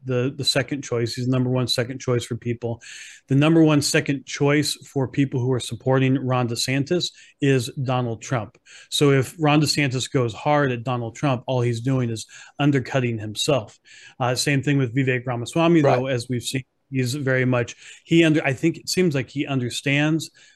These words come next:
Speaker 1: that he's only
Speaker 2: He
Speaker 1: gonna be the
Speaker 2: understands.
Speaker 1: nominee.
Speaker 2: And he's gonna be on this program on the No Spin News, um, in mid-September.
Speaker 1: Which is
Speaker 2: I'll,
Speaker 1: smart.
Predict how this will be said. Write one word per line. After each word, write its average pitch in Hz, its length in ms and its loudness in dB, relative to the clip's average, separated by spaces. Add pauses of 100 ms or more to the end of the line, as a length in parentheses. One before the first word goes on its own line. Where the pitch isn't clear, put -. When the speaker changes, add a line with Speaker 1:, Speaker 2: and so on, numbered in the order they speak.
(100)
Speaker 1:
that 135 120 -4
he's 139 340 0
only 135 280 4
Speaker 2:
He 151 80 6
Speaker 1:
gonna 160 160 6
be 151 40 4
the 135 80 4
Speaker 2:
understands. 120 180 0
Speaker 1:
nominee. 120 520 -6 (400)
Speaker 2:
And 143 140 4
he's 202 180 4
gonna 196 160 6
be 165 140 6
on 160 220 6
this 151 120 2
program 151 560 4
on 131 140 2
the 135 80 0
No 135 140 2
Spin 127 340 0
News, 127 580 0
um, 123 560 2 (840)
in 139 240 4
mid-September. 143 800 2
Speaker 1:
Which 135 80 4
is 135 200 4
Speaker 2:
I'll, 135 100 -2
Speaker 1:
smart. 139 440 -2